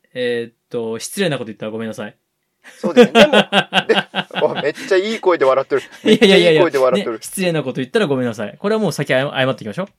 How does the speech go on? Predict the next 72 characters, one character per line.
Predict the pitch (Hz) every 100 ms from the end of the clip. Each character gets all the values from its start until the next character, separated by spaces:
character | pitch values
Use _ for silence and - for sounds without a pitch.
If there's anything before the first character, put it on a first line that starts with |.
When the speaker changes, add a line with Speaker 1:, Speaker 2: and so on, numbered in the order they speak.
| _ _ -
Speaker 2:
謝 | 131
っ | 131
と | 117
き | 110
ま | 101
し | -
ょ | _ _ _
う。 | -
で | 220
も | 147
さ、 | 143 131 85 _ _
Speaker 1:
は | - 208
い |
は | 156
い。 | 113 101 _ _ _ _
Speaker 2:
や | 131 185
っ | _
ぱ | - 262
り、 | 214 208 123 - _ _ _ _ _ _
ポ | - 170
ッ | _
ド | - 254
キ | 302
ャ |
ス | 320
ト | 226
の | 196
日 | 185
だ | 202 196
か | 160
ら |
特 | - 147 156
別 | 185 -
感 | 185 160
を |
出 | 123 170
す | -
の | 151
も | 113
大 | 110 143 196
事 | 196
だ | 190
け | - 123
ど、 | 233 208 - _ _ _
Speaker 1:
う | 196
ん |
う |
ん。 | 170 147 156 110 _ _ _ _
Speaker 2:
日 | 170 190 247 233
常 | 262 262
に | 254
あ | - 240
る | 269 262
も | 233
の | 240
と | 233 247
し |
て | -
ポ | 226 190
ッ | -
ド | 185
キ | -
ャ | 196
ス | -
ト | 196
を | 240 139 _ _ _ _ _ _ _ _ _ -
何 | 147 165
も | 165
考 | - 170 190 202
え | 233 202
ず | 160
に | 131